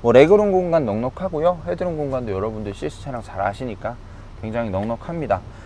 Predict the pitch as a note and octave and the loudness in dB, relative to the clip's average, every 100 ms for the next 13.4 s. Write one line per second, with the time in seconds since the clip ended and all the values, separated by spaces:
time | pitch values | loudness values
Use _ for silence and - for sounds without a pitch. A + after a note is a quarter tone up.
0 | - C#3 D3+ B2+ D#3 G#3 F3+ C3 C#3 F3 | -6 -2 2 2 6 8 8 6 4 4
1 | G#2 D#3+ - F#3 - B2 D3 B2+ F#2 A2+ | 2 -4 -2 -4 -4 -6 -4 -4 -4 -6
2 | B2+ B2 F#2 A2 A#2 A2+ A2+ G2 F#2 B2 | -4 -6 -6 -6 -8 -8 -6 -4 -2 -2
3 | C3 B2 - D#3 C#3+ A2+ - G2+ G#2+ C3+ | -2 -4 -4 -8 -8 -10 -10 -10 -2 2
4 | B2+ A#2 G#2+ A2+ A2 A2+ A#2 F2 F#2 A2 | 2 0 -4 -6 -4 -4 -4 -6 -6 -6
5 | F#2+ G#2+ A#2+ G#2 - - - - - F#2+ | -8 -6 -4 -4 -8 -18 -18 -18 -6 4
6 | G#2+ G#2+ A2 G#2 A2 A2+ A#2+ A#2 - - | 6 8 8 4 0 -6 -6 -8 -12 -8
7 | E3 F3+ E3+ E3+ - C3 G#2+ C3+ C4 A2+ | -2 -2 -2 -6 -6 -8 -2 -2 -4 -8
8 | A2 A2+ G2+ A2 G2 F2+ F#2 F2+ F#2 G2+ | -4 -4 -6 -6 -8 -6 -8 -8 -8 -8
9 | F#2 F2 F2 - G#2 F2 F2 - - - | -8 -10 -12 -10 -8 -8 -10 -12 -16 -16
10 | - G#2+ C3+ F#3 D#3+ B2 F#3+ E3+ E3 D3+ | -2 6 8 8 4 0 0 0 0 0
11 | C#3 A2 G#2 A#2+ G2+ F#2 A2+ C#3+ - D3+ | -2 -4 -4 -4 -4 -4 -4 -4 -8 -12
12 | - C#3+ B2 C3+ C3+ A2+ G2 - - - | -8 -8 -8 -8 -8 -8 -10 -10 -12 -14
13 | - - - | -14 -14 -16